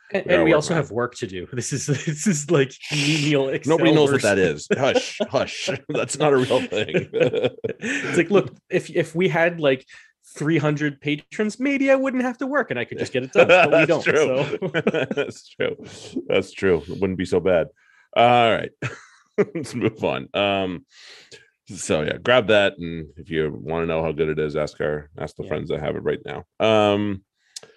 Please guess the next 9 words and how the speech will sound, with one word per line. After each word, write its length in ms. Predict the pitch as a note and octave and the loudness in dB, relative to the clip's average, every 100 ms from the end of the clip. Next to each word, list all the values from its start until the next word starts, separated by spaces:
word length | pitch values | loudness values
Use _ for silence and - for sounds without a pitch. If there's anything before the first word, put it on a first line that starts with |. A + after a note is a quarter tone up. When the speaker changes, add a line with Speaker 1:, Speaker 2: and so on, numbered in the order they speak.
| _ _ - | _ _ -14
Speaker 2:
Six 400 | - F#3 F#3 C3+ | 2 2 4 2
Nations. 720 | D3 C#3+ C3+ G#2+ E2+ - - - | 4 4 2 2 0 -8 -12 -8
Uh, 180 | G2+ F#2 | -2 0
let's 200 | G2+ - | -2 0
jump 260 | A#2 G#2 - | 0 0 0
up 200 | G#2+ - - | 0 0 -6
to 320 | A#2+ G#2+ G#2 | 0 2 2
Murray 240 | G2+ G2+ G2 | 2 0 0
Field 480 | C#3 D3 C#3+ B2+ | 4 6 6 4